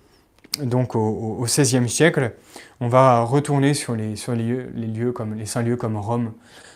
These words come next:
comme, euh, bien sûr Jérusalem, euh, Lorette, Lisieux, le Sacré-Cœur de Montmartre, euh, Saint-Jacques de Compostelle, Lourdes, euh, Notre-Dame de Guadalupe au Mexique, Notre-Dame de Czestochowa en Pologne, et cetera. Les grands pèlerinages vont se, se, se relancer.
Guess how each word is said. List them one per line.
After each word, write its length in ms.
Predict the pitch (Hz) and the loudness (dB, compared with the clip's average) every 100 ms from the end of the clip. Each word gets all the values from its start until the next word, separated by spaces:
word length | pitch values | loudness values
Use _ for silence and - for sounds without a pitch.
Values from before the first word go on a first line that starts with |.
| _ | _
comme, 220 | - 117 | -4 -2
euh, 340 | 110 107 107 85 | 0 -2 -6 -6
bien 200 | 113 107 | -8 -8
sûr 220 | - 110 | -8 -6
Jérusalem, 640 | 117 117 113 113 113 113 - - _ - | -2 -2 0 0 0 -2 -6 -20 _ -10
euh, 140 | 110 | -2
Lorette, 480 | 113 135 117 113 - 123 | 4 4 4 0 -2 -2
Lisieux, 400 | 127 123 123 120 | 0 2 2 2
le 100 | 117 | 2
Sacré-Cœur 460 | 135 123 131 131 | 0 0 0 0
de 80 | 120 | 2
Montmartre, 500 | 120 123 113 110 - - - - - - 135 | 2 4 2 0 -12 -20 -20 -20 -20 -12 0
euh, 200 | 120 113 | 2 4
Saint-Jacques 520 | - 139 127 127 117 | 4 4 4 2 0
de 80 | 120 | -2
Compostelle, 680 | 135 117 123 - 123 120 | -2 -2 -2 -2 -2 0
Lourdes, 500 | 131 139 147 131 113 - - - - - | 2 8 8 6 0 -6 -16 -20 -12 -4
euh, 60 | |
Notre-Dame 340 | 123 135 143 143 | -2 2 2 4
de 60 | |
Guadalupe 480 | 131 143 135 135 135 | 4 4 4 4 2
au 120 | 135 | 0
Mexique, 380 | 123 120 - 123 | 0 -2 -6 -6
Notre-Dame 360 | 127 117 135 127 | -6 -4 -2 0
de 60 | |
Czestochowa 760 | 117 143 131 135 131 117 110 - - - _ | 0 -2 0 0 0 0 -2 -6 -20 -20 _
en 100 | 120 | -6
Pologne, 340 | 110 120 110 107 - | -4 -4 -4 -6 -6
et 80 | 123 | -6
cetera. 380 | - 110 107 104 | -4 -6 -6 -8
Les 80 | |
grands 240 | 110 117 139 | -4 2 2
pèlerinages 540 | 139 113 117 123 117 _ - - - | 2 -2 -2 -2 -6 _ -20 -18 -8
vont 300 | 113 139 143 - _ - | -2 0 0 -4 _ -12
se, 380 | 107 - 120 113 | -8 -2 -2 -2
se, 180 | - 117 123 | -6 -10 -10
se 160 | - | -6
relancer. 600 | 117 127 113 101 - 98 | 0 0 0 -2 -4 -6